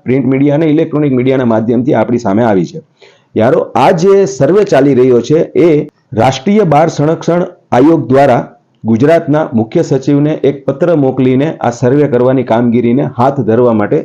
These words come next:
સૂચન કરાયું છે. આ સર્વે એટલા માટે થઈ રહ્યો છે, જેમાં મદ્રેસામાં અભ્યાસ લેતા બાળકો શું શિક્ષણથી વંચિત ન રહી જાય, જે આરટી એક્ટ હેઠળ એમનો મૂળભૂત અધિકાર છે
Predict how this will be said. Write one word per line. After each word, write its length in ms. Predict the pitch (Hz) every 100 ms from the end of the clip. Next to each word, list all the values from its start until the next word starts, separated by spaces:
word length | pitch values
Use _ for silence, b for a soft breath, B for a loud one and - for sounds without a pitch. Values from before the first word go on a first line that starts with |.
| -
સૂચન 320 | 131 131 104
કરાયું 360 | 95 170 170
છે. 140 | 82 82 - b b b -
આ 160 | 190
સર્વે 380 | 196 165 165 185 196 151
એટલા 220 | 196 208
માટે 180 | 180 170
થઈ 260 | 139 135 135
રહ્યો 220 | 127 123
છે, 160 | 135 117
જેમાં 320 | 120 156 131 143 - _ _ _ _ _ _ 131
મદ્રેસામાં 640 | 120 175 170 175 180 151
અભ્યાસ 280 | 131 165 156
લેતા 260 | 143 156 123
બાળકો 300 | 120 127 156 165 b b
શું 280 | - 165 156 -
શિક્ષણથી 520 | 131 120 156 156 170 107
વંચિત 380 | 113 123 156 147
ન 100 | 127 170
રહી 160 | 127 117
જાય, 200 | 104 90 b b _
જે 160 | 110 143 127 -
આરટી 380 | 117 120 156 156 147 117
એક્ટ 140 | 143 143
હેઠળ 400 | 127 131 143 120
એમનો 240 | 127 139 135 110
મૂળભૂત 380 | 113 123 170 165
અધિકાર 320 | 120 147 127 104
છે 140 | 107